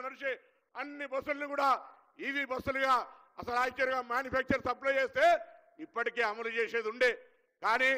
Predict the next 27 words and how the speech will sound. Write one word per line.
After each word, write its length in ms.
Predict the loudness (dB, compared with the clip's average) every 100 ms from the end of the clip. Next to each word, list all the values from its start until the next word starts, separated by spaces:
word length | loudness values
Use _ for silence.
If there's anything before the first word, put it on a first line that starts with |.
| -2 -14 _ _ -4
మ్యానుఫ్యాక్చర్ 640 | -2 0 -2 0 -2 -2
సిబ్బంది 300 | -4 -2 -4 -4
ఉంది 100 | 2 2
కాబట్టి 340 | 2 2 4 2 0 -20 _ _
దశల 280 | -2 2 2 2
వారీగా 340 | 2 2 4 4 2 -6 -20 _ -4
హైదరాబాద్లో 580 | -2 0 0 2 2 0 -4
ముఖ్యమంత్రి 440 | -2 0 0 2 4
గారి 140 | 4 4
ఆలోచన 300 | 2 0 0
మేరకు, 300 | 2 2 0 -2 -4 _ _ _ -4 0
రాష్ట్ర 240 | 0 0 -4
ప్రభుత్వం 300 | -4 -2 2
ఆలోచన 300 | 2 2 -2 0
మేరకు 300 | 0 2 2 2 -4 _ _ -8
హైదరాబాద్ 560 | -4 -2 -2 0 0 -2 -2
కాలుష్య 360 | -2 0 -2 0
రహితంగా 420 | 0 0 0 2 2 -2 -20 _ _ -8
ఇవాళ 360 | -4 0 0 0 -4
ఢిల్లీలో 360 | -2 2 2 2 -4 -20 -4
పాఠశాలలు 520 | 0 2 0 -2 -4 -6
బంద్ 160 | -2 -2
చేసుకునేటువంటి 500 | -2 -4 -4 -4 -6
పరిస్థితి 300 | -6 -8 -8 -6
నుంచి 220 | 0 0 0 -8 _ _ -6
మనకు 260 | -4 -4 -6
మనమే 240 | -6 -2